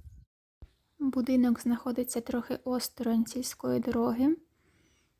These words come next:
Село знаходиться на півдні Хмельницької області. До найближчого міста тридцять кілометрів. Е, ділянка не межує з сусідами, при цьому усі найближчі будинки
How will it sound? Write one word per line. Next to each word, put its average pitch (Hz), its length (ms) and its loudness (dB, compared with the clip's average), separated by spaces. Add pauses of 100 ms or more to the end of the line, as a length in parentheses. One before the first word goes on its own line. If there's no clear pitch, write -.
Село 247 280 0
знаходиться 233 580 0
на 220 140 6
півдні 226 500 2
Хмельницької 220 680 0
області. 233 760 -2 (500)
До 240 420 6
найближчого 233 640 2
міста 226 680 0 (300)
тридцять 233 440 -4
кілометрів. 233 720 2 (1200)
Е, 240 180 6
ділянка 240 580 4
не 226 180 4
межує 233 460 2
з - 100 -6
сусідами, 233 760 2 (600)
при 226 160 -6
цьому 240 720 2
усі 226 380 -4
найближчі 226 640 0
будинки 262 760 2